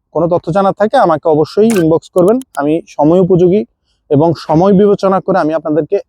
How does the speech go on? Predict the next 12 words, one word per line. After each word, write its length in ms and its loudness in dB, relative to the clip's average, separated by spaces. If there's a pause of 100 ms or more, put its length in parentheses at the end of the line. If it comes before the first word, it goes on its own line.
one 180 2
by 120 4
one 240 2
reply 180 0
দেওয়ার 200 0
চেষ্টা 220 -6
করব। 220 -2
সবাই 340 0 (100)
সে 140 -2
পর্যন্ত 280 0
অপেক্ষা 280 -2
করুন 240 0